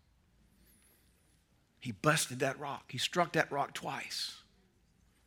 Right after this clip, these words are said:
Amazing. I hope this bothers you the same way it bothers me.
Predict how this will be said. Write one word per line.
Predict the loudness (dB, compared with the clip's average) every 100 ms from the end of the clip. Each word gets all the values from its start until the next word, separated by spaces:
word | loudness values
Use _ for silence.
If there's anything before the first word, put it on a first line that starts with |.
| -8
Amazing. | 2 6 6 4 -2 -16 -20 _ _ _ _ _ 2
I | 8
hope | 8
this | 8 8
bothers | 10 10 10 6
you | 4
the | 2
same | 4 6
way | 6 6
it | 6
bothers | 4 4 0 -6
me. | -8 -10 -12